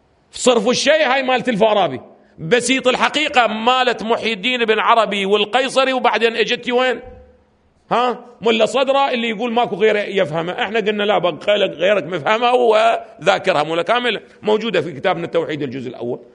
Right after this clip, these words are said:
ذكرنا بأنه وين عبارات القيصري اللي تشير إلى قاعدة بسيط الحقيقة كل الأشياء. التفتوا لي أعزائي، خلوا ذهنكم يمي.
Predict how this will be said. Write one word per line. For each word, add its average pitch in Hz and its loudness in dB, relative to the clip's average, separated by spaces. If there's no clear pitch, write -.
ذكرنا 247 0
بأنه 208 0
وين 240 4
عبارات 196 2
القيصري 247 0
اللي 214 -2
تشير 202 -2
إلى 190 2
قاعدة 196 0
بسيط 196 -2
الحقيقة 170 -4
كل 139 -4
الأشياء. - -10
التفتوا 202 0
لي 269 4
أعزائي، 214 0
خلوا 247 0
ذهنكم 233 0
يمي. 214 -4